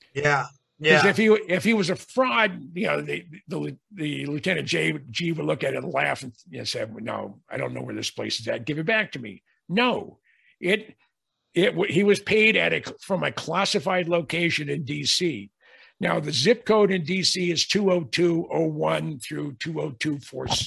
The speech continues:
Speaker 2: four eight or four seven or something like that. There's a group in the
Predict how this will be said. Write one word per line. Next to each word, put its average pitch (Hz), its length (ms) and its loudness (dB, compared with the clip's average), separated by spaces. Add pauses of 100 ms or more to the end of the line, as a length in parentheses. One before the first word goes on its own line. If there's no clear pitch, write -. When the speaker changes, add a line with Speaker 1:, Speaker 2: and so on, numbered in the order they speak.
(640)
Speaker 2:
four 175 220 0
eight 170 240 0
or 143 80 -4
four 143 260 -10
seven 131 380 -4
or 131 80 -6
something - 260 -4
like 113 160 -12
that. 117 240 -10 (440)
There's 185 200 2
a 170 60 0
group 226 420 4
in 190 220 0
the 165 280 0